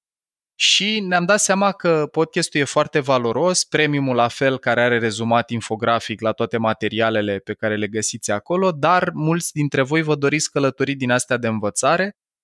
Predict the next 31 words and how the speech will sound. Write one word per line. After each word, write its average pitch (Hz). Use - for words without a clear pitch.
care 156
să 151
aibă 160
cap 147
și -
coadă, 139
care 147
să 135
dezvolte 131
abilități 127
specifice, 143
care 135
să -
aibă 139
studii 131
de 117
caz 165
și -
mai 156
ales 156
sprijin 143
vizual 131
mult 135
mai 120
în 120
profunzime, 101
că 98
realitatea 127
e 123
că -
atât 127